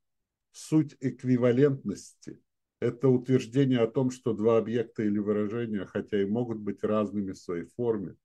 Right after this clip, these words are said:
имеют одинаковые свойства, значения или общую структуру.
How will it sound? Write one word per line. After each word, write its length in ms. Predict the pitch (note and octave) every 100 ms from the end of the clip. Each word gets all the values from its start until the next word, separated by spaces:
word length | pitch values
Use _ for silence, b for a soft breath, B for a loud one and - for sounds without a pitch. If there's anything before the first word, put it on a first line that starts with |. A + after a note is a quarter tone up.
| _ _ _ -
имеют 360 | G#2+ A2+ A#2 A2+
одинаковые 640 | G2+ G#2+ A2 G#2 G#2+ G2
свойства, 720 | F#2 - A2+ G2 - _ - -
значения 800 | F2+ F2+ G2 - B2 A#2+ G2+ F2+
или 120 | F2
общую 380 | F#2+ G2 - F#2
структуру. 680 | _ - - - E2 D2